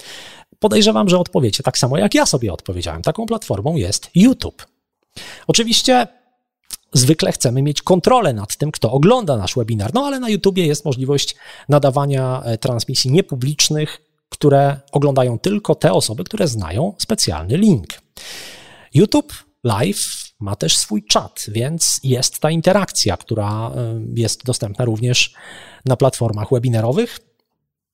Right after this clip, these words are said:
Jest pewne ograniczenie. Nie da się udostępniać bezpośrednio w YouTubie ekranu. Przynajmniej jak ostatnio sprawdzałem, to się nie dało. Ale z tym można sobie dość prosto poradzić. Można skorzystać,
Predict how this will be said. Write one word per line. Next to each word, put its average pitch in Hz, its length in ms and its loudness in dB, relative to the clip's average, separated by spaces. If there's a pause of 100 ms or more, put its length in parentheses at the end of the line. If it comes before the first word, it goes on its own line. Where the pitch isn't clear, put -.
(140)
Jest 214 320 4
pewne 214 260 2
ograniczenie. 175 640 2
Nie 180 160 4
da 208 100 4
się 202 140 0
udostępniać 170 840 -2
bezpośrednio 147 640 0
w 123 60 -6
YouTubie 131 640 0
ekranu. 117 400 0
Przynajmniej 104 320 -6
jak 123 100 -2
ostatnio 127 320 -2
sprawdzałem, 113 500 -2
to 113 180 -6 (420)
się 139 180 4
nie 180 120 4
dało. 185 400 2 (920)
Ale 202 180 2
z - 60 -2
tym 208 120 0
można 196 260 2
sobie 185 460 0
dość 214 300 0
prosto - 320 0
poradzić. 180 440 0
Można 139 240 -2
skorzystać, 147 520 0